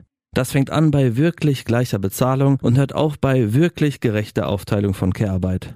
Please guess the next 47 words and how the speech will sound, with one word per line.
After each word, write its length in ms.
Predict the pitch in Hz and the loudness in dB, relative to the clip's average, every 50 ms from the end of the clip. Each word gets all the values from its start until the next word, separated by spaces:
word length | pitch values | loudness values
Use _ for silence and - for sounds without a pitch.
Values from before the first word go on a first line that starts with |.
| - _ _ _ _ _ | -20 _ _ _ _ _
Das 200 | - 92 95 - | -4 -4 -2 -2
fängt 220 | - 107 101 - | -2 -2 -2 -2
an 220 | - - 131 135 123 | 0 0 2 2 2
bei 260 | 110 104 101 101 - - - | 0 -2 -4 -4 -6 -4 -2
echter 440 | 127 143 139 - - - 104 95 | -2 -2 -2 -2 -2 -2 0 0
Wertschätzung 680 | 104 117 127 135 - - 131 123 120 - 131 120 120 120 - - | 0 0 0 -2 -2 -2 -2 -2 -2 0 0 0 0 0 0 0
und 160 | - 110 113 | 0 2 2
hört 200 | 131 139 135 - | 2 2 0 0
auf 240 | 143 151 147 - - | -2 -2 -2 -2 -2
bei 340 | 147 131 127 123 120 117 - _ | -2 0 0 0 0 -2 -4 _
echte 400 | - 139 143 - - - 139 120 | -4 -2 -2 -2 -2 0 2 2
Männer, 520 | 107 113 131 135 131 120 120 104 95 101 - - | 2 2 2 2 2 2 0 -2 -4 -6 -10 -10
bla, 460 | - - 98 107 113 117 117 117 117 | -6 -4 -2 -2 -2 -2 -2 -2 -2
bla, 380 | 117 113 101 101 104 104 107 | -2 -2 -2 -2 -2 -2 -4
bla. 500 | 107 120 - 98 104 104 104 101 98 95 95 - - - _ _ _ - | -2 -2 -2 -2 -2 -2 -2 -4 -4 -6 -10 -14 -18 -20 _ _ _ -8
Ich 160 | - - - | -6 -4 -2
könnte 180 | - 175 165 156 | -2 -2 0 0
hier 100 | 165 160 | 2 0
noch 140 | 156 147 127 | 0 0 -2
viel 280 | - - 160 160 135 | -2 0 0 2 2
sagen, 260 | 110 107 101 98 95 | 2 0 0 0 0
aber 320 | 95 92 90 92 92 92 98 | -2 -2 -2 -2 -2 -4 -4
fragt 400 | - - - 127 127 127 - - | -4 -4 -2 -2 -2 -2 -2 -4
doch 120 | 117 107 | -4 -4
einfach 440 | - - - 107 101 - - 104 - | -2 -2 -2 -2 -2 -2 -4 -2 0
mal 200 | 107 107 107 - | 0 0 0 0
eure 220 | - 107 107 110 | -2 -2 -2 -2
Frauen. 440 | 107 - - 110 107 104 98 95 95 - - - - _ _ _ | -4 -2 -2 -2 0 0 0 -2 -2 -6 -10 -20 -20 _ _ _
Wenn 180 | - 98 123 131 | -2 0 0 2
wir 100 | 147 127 | 2 0
ernst 280 | 123 147 151 - - - | 0 0 -2 -2 -2 0
nehmen, 240 | 117 110 101 101 | 0 2 2 2
dass 200 | 98 107 104 - | 2 0 -2 -2
wir 200 | - 107 110 110 | 0 0 0 0
vor 260 | 101 - - 107 98 95 | 0 -2 -2 -4 -2 -2
Gott 320 | 120 127 127 - - - - | -2 -2 -2 -4 -8 -8 -6
alle 180 | - 113 113 113 | -4 -2 -2 0
gleich 300 | 107 104 101 98 95 - | 0 0 0 -2 -2 -4
sind, 400 | - - 87 90 90 - - - - - | -4 -2 -2 -2 -4 -6 -10 -18 -8 -4
dann 160 | - 87 90 | -2 0 2
lasst 300 | 101 113 - - - - | 0 0 -2 -4 -4 -2
uns 220 | 87 107 104 - | -2 -2 -2 -2
das 320 | - 107 107 110 - - - | -2 -2 -2 -2 -4 -6 -6
doch 140 | - 95 - | -6 -6 -4
einfach 560 | - - 92 92 92 - - 101 98 - - | -2 -2 -2 -2 -2 -2 -4 -4 -4 -2 -2
mal 180 | 107 101 98 | 0 0 2
machen. 420 | 95 101 110 - - 85 85 80 | 2 0 0 0 -2 -4 -4 -4